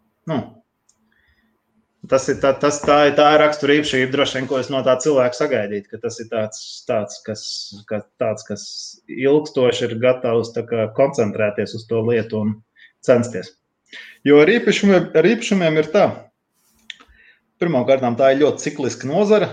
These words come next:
atkarībā no ekonomikas kāpumiem un kritumiem. Bet otrām kārtām, ā, ā, jo vairāk tu centies, jo labāk ir tavu panākumu. Nu, līdz ar to tev plānveidīgi jāstrādā visu laiku.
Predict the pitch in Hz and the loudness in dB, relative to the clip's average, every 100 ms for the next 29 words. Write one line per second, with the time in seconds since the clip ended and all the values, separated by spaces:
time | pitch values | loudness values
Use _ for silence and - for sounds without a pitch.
0 | - 147 165 151 143 139 151 170 139 139 | -6 -4 0 0 0 0 -2 0 -2 -2
1 | 131 - - _ - 160 147 143 135 127 | -4 -8 -16 _ 2 4 4 2 0 0
2 | 127 151 160 147 135 120 117 - _ _ | 0 0 0 -2 -2 -4 -6 -16 _ _
3 | _ _ - 117 139 170 170 147 143 156 | _ _ -4 0 2 2 2 -2 0 2
4 | 143 - 139 131 131 131 131 - - - | 2 2 0 0 0 0 0 -6 -16 -20
5 | _ _ - - 73 - - 127 123 113 | _ _ -20 -20 -18 -16 -10 -6 -6 -8
6 | - 120 135 135 135 151 135 - - 156 | -14 -4 2 4 6 6 4 0 -4 -2
7 | 156 131 117 127 135 131 110 117 117 113 | 0 0 0 2 2 2 0 -2 -6 -6
8 | 107 127 104 104 196 _ _ _ _ 160 | -6 -10 -10 -14 -20 _ _ _ _ -8
9 | 131 107 _ _ - 120 120 113 123 120 | -8 -8 _ _ -12 -8 -6 -6 -4 -4
10 | 120 - 127 135 107 101 113 120 - 107 | -4 -2 -2 0 -2 -4 -4 -4 -6 -10
11 | 107 104 110 120 117 | -10 -10 -12 -14 -16